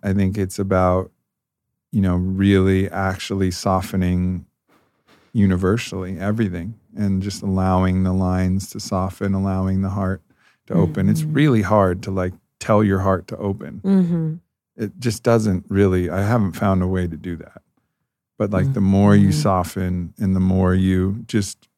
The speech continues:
Speaker 1: love, the more that you'll see the walls of your heart are actually softening
Speaker 2: Mm-hmm.
Speaker 3: Mm-hmm.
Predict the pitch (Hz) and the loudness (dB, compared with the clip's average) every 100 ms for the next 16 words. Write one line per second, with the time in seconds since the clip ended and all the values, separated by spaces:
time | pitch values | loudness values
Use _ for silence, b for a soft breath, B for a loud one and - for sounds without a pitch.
0 | _ 110 101 107 95 120 - _ _ _ | _ -4 0 0 -2 -8 -16 _ _ _
1 | _ _ _ b b b _ - 110 95 | _ _ _ b b b _ 4 4 4
2 | - _ - 143 120 117 123 104 98 101 | -4 _ -6 -2 -2 -2 -2 0 0 0
3 | 101 101 104 104 95 104 95 92 _ _ | 0 0 -2 -4 -4 -2 -4 -6 _ _
4 | _ _ _ _ _ 117 107 107 98 - | _ _ _ _ _ -2 0 0 -2 -4
5 | 101 98 95 110 - - - 110 104 - | -2 -2 -2 -8 -14 -20 -6 -2 -2 -6
6 | 62 64 - 180 160 185 160 165 165 | -16 -6 0 0 0 -2 -2 -2 -6